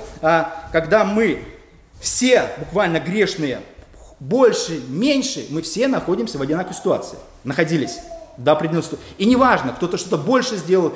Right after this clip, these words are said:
меньше сделал. Человек думает: «Если я больше сделал, значит, э, мне нужно будет меньше благодати». Кому-то, кто больше погибший, ему больше благодати. Всем нужно благодати одинаково.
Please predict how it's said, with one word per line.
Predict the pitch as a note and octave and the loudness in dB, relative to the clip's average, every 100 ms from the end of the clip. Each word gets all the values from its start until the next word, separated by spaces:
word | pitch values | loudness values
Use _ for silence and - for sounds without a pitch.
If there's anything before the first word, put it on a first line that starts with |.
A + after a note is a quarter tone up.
| - | -4
меньше | F3 A#3+ A#3 | 0 0 0
сделал. | F3+ E3 D3+ | 2 2 4
Человек | A#3 G#3 | 2 4
думает: | A3 F#3+ | 4 4
«Если | F3+ | 2
я | G3 | 2
больше | A3 F#4 | 2 0
сделал, | A3+ F3 C3+ | 2 2 2
значит, | G3+ A#3+ - - - - - | -2 -4 -8 -18 -20 -14 2
э, | D#3+ E3+ D#3 C#3 | 4 4 2 0
мне | E3+ B3+ | 0 2
нужно | A#3+ G#3 | 2 2
будет | G3+ G#3+ G3 - - | 2 2 0 -8 0
меньше | G3 - | 0 0
благодати». | D3 D3+ C#3+ C3 - | 0 2 2 0 -2
Кому-то, | - A3 B3+ B3 - - - | 0 2 6 4 2 -8 0
кто | A3+ | 0
больше | A3 C#4+ E3 | 2 -2 0
погибший, | E3 D3 - | -2 -2 -2
ему | A#3 | 2
больше | G3+ - | 4 2
благодати. | D#3 D#3 C#3+ A#2+ A#2+ | -2 -2 0 -4 -6
Всем | - A#3 C4 | -6 0 0
нужно | G3+ E3 | 0 -2
благодати | D3 D3+ D3+ E3 | -4 -2 0 0
одинаково. | D#3+ D3 E3 A2 F#2+ F2 | 0 0 -2 -2 -10 -16